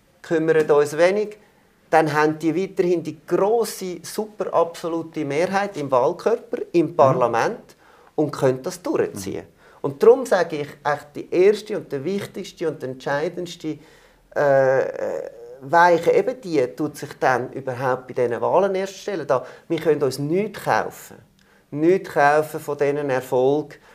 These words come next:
Speaker 1: die wir jetzt in den Kantonen haben, wenn sich das nicht auch transformiert dann
Speaker 2: Mhm.
Speaker 1: in einen Erfolg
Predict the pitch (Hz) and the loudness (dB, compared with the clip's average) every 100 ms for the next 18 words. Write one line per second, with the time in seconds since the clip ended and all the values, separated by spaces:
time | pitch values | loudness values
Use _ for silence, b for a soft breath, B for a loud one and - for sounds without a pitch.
0 | b - 131 131 127 - 120 123 120 107 | b -8 -2 0 0 -4 -8 -4 -2 -2
1 | - 117 139 170 170 165 123 - - 123 | 2 2 4 2 0 0 -6 -8 -8 -6
2 | 127 127 131 147 143 143 143 - 127 131 | -2 2 2 2 0 0 -2 -10 -8 -8
3 | 139 - 127 123 117 107 107 143 135 123 | -8 -4 -4 -4 -8 -10 -6 -2 2 2
4 | 120 123 120 123 123 | 2 2 2 0 -6